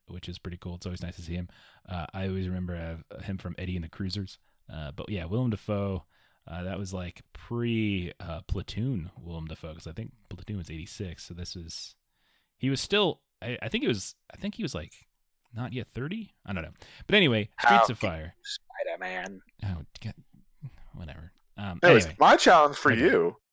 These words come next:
Speaker 2: um, it was either gonna be a romantic comedy that just came out on Netflix that has the guy from, uh, it's got Ali Wong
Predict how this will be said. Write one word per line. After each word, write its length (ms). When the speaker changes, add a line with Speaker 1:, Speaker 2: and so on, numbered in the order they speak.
Speaker 2:
um, 540
it 60
was 140
either 160
gonna 220
be 180
a 100
romantic 440
comedy 580
that 180
just 200
came 140
out 80
on 100
Netflix 600
that 140
has 180
the 180
guy 260
from, 300
uh, 180
it's 80
got 180
Ali 220
Wong 520